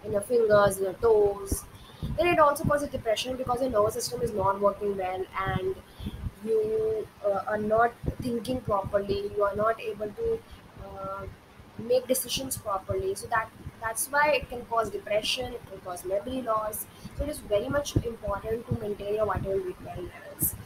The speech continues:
especially for the vegetarians, because it is very difficult to, uh, find out the s-, food source for the vegetarians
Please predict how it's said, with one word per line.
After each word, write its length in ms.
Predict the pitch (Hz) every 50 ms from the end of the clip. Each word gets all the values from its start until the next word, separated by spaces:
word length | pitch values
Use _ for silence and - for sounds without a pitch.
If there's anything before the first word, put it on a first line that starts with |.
| - - -
especially 460 | 233 - - - - 302 - - 339
for 100 | - 311
the 80 | 285 -
vegetarians, 680 | 240 226 214 220 - 226 208 208 220 226 233 240 247 -
because 440 | - 214 - 214 202 - 208 208 -
it 120 | - -
is 100 | 220 -
very 180 | 392 403 214 466
difficult 540 | 480 466 466 - - - - 453 453 453 -
to, 260 | 480 466 466 466 480 - - - - - - - - - - - - -
uh, 240 | 196 196 196 190 190
find 340 | - - 254 233 240 269 277
out 120 | 285 240
the 80 | 233 277
s-, 300 | - - - - - - - -
food 200 | 277 285 294 254
source 400 | - - 269 240 226 226 220 -
for 220 | - 226 214 202 196
the 120 | 208 214
vegetarians 800 | 196 196 190 - - - 190 185 185 196 202 214 440 427 - -